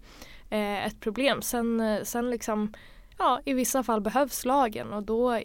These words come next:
ju det, alltså, då får man ju motivera det väl, varför politiken ska ge sig in i det. Men, eh, jag tycker ett bra argument som är just kring, liksom, de diskussionerna som är nu kring, kring lagen om anställning och, och, eh, partsmodellen och,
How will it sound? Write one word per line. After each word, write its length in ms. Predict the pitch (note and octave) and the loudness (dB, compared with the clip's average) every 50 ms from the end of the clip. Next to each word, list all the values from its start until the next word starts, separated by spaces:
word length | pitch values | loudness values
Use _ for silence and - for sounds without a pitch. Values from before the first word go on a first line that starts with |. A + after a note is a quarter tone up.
| - A#3+ B3+ | -2 0 2
ju 100 | B3+ A#3 | 2 2
det, 260 | G#3 G#3 G3+ F#3+ F#3+ G#3 - - - - - - - - - - - | 2 0 -2 -4 -4 -6 -8 -14 -20 -20 -20 -20 -20 -20 -20 -14 -14
alltså, 300 | G#3+ - A3 G3+ G3 F#3+ G#3 G3+ F#3+ - - | -8 -6 -4 -4 -4 -6 -8 -10 -10 -10 -10
då 160 | A3 A3 A3 | -8 -8 -4
får 100 | - C4 | -2 0
man 80 | B3+ B3 | 2 4
ju 60 | A#3 | 4
motivera 520 | A#3 A3+ A3 G#3+ A#3+ A3+ A#3+ C4 A#3+ A3+ | 4 2 2 0 0 2 4 4 4 4
det 140 | G#3 G3+ G3+ | 4 2 -2
väl, 400 | G3+ G#3+ C4 A#3 F#3+ - G3+ G#3+ - - - - | 2 4 4 6 6 4 0 -4 -8 -16 -16 -4
varför 300 | - A3 G#3 G3 - - | -2 -2 -2 -2 -4 -8
politiken 580 | G3 - G#3 G#3 - - G#3+ G3+ - - G#3 G#3 | -10 -8 -10 -10 -8 -8 -10 -8 -4 -2 -2 -2
ska 140 | G#3+ - G#3+ | -2 -4 -6
ge 80 | G3+ G3 | -6 -4
sig 160 | - - A#3 | -2 -2 0
in 220 | B3+ C4+ B3 G#3+ | 0 2 0 0
i 120 | D#3+ A#2+ - | -2 -2 -4
det. 100 | E3+ F#3+ | -4 -4
Men, 380 | G#3 G#3+ G#3 G3+ G3+ G3 G3 | -2 -2 -2 -2 -2 -4 -4
eh, 220 | G3 G3 G3+ G3+ G#3 - - - - - - | -4 -4 -6 -8 -8 -10 -16 -20 -20 -20 -10
jag 120 | - A3+ G#3+ | -10 -4 -2
tycker 240 | A#3+ A3 - A3+ G#3 | -2 -2 0 -2 -4
ett 80 | G#3 | -4
bra 180 | - G#3 B3+ B3 A#3 | 0 2 4 4 4
argument 460 | A3 G#3+ G#3 G#3+ A3 A#3 A3+ A3 G#3+ | 4 2 0 0 0 2 0 0 0
som 140 | - G#3+ G#3+ | -2 -2 -2
är 100 | G3+ G3+ | -2 -2
just 260 | F#3+ - G3 - - | -4 -6 -8 -8 -8
kring, 300 | - - G3 - G3 F#3+ | -8 -8 -8 -8 -6 -8
liksom, 420 | F#3+ G3+ - - - - G#3 G#3 G#3+ | -8 -10 -8 -10 -10 -8 -8 -10 -6
de 240 | - A#3 A#3 A3 G#3+ | -2 -2 0 0 0
diskussionerna 540 | G#3 A3 - - A3 - A3 G#3 G3+ G#3 G#3 | -2 -4 -6 -6 -6 -6 -4 -4 -4 -4 -4
som 140 | - G#3 | -4 -4
är 80 | G3+ G#3 | -4 -2
nu 260 | A3 C4 D4 C#4+ B3+ | 2 4 4 4 4
kring, 420 | - - - G#3 G3+ G#3 G#3 - - | 2 -2 -6 -6 -4 -6 -8 -10 -12
kring 240 | - - A#3+ A3+ G#3+ G#3 | -8 -4 -2 0 0 0
lagen 200 | G3+ G3 G3+ G3+ | 0 -2 -4 -6
om 80 | G3 | -6
anställning 500 | G3+ G#3 - - G#3 G#3+ G#3+ G#3 G3+ G3 | -6 -6 -6 -6 -8 -6 -6 -6 -4 -4
och, 360 | G3+ G3 G3+ - - - - | -4 -4 -6 -6 -6 -6 -6
och, 160 | G3+ - G#3+ G#3 - - - - - - - - - - - - G#3 | -6 -6 -8 -10 -12 -18 -20 -20 -20 -20 -20 -20 -20 -18 -10 -8 -6
eh, 460 | G#3 G3+ G3 G3 G3 G3+ - - - G#3+ | -6 -6 -8 -10 -10 -10 -10 -12 -10 -6
partsmodellen 800 | - A3+ G#3+ - - A3 G#3+ G#3+ G#3+ G3 G3+ G3+ G3 G3+ G3 | -6 -6 -6 -4 -4 -2 0 0 0 -2 -2 -4 -6 -6 -6
och, 180 | F#3+ G3 G3 G#3+ | -6 -6 -6 -8